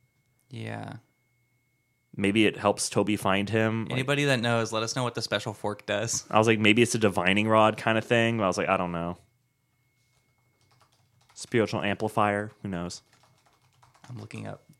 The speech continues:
Speaker 1: the research I should have done before.
Speaker 2: Oh, that's okay. When I was playing Far Cry. <laughs>
Speaker 1: It doesn't say anything.
Speaker 2: Hmm. Oh, well.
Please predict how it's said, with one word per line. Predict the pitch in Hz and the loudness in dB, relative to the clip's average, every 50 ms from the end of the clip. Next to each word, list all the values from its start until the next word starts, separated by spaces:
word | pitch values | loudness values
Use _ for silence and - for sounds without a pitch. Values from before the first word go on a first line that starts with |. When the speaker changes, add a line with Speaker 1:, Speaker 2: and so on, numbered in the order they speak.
| _ _ _ _ _ _ _ _ _ _ _ - | _ _ _ _ _ _ _ _ _ _ _ -10
Speaker 1:
the | 120 107 | -8 -6
research | 107 107 101 - - - - | -6 -6 -6 -6 -8 -8 -10
I | 98 | -10
should | - - 107 | -10 -10 -10
have | 101 | -8
done | 98 101 101 98 | -10 -10 -10 -10
before. | 104 107 - - 95 101 110 117 - | -12 -14 -12 -12 -10 -8 -8 -8 -6
Speaker 2:
Oh, | 104 98 95 92 90 92 90 95 - | -4 -2 0 0 0 -2 -2 -6 -8
that's | - - - - | -12 -12 -12 -10
okay. | - - 82 85 87 - _ - | -8 -6 -6 -6 -6 -8 _ -6
When | 98 98 | -2 0
I | 92 | 0
was | 92 - | 0 -2
playing | - 95 92 | -4 -6 -2
Far | - 98 95 98 | 0 0 0 0
Cry. | - - - 202 | 6 10 12 12
<laughs> | - - 202 - - - 240 - - 240 269 - - - - - _ _ _ _ _ - - - _ _ _ _ _ _ _ - - - - - - - - 139 131 - 120 123 117 - _ _ _ _ _ _ _ _ _ _ _ _ _ _ _ _ - | 12 12 12 10 12 12 10 10 10 8 2 2 0 -6 -10 -10 _ _ _ _ _ -20 -20 -20 _ _ _ _ _ _ _ -20 -16 -16 -14 -14 -14 -16 -18 -20 -20 -20 -20 -20 -20 -20 _ _ _ _ _ _ _ _ _ _ _ _ _ _ _ _ -20
Speaker 1:
It | 117 | -16
doesn't | 117 117 110 110 104 | -14 -14 -14 -14 -16
say | 101 - - | -16 -16 -14
anything. | 107 104 104 107 107 - - 107 107 _ _ - - - - | -14 -14 -16 -16 -18 -18 -18 -20 -20 _ _ -18 -16 -14 -12
Speaker 2:
Hmm. | 87 85 82 82 - _ _ _ _ - - | -10 -10 -10 -12 -14 _ _ _ _ -10 -4
Oh, | 101 92 | -2 -2
well. | 85 80 78 - | -2 -2 -6 -8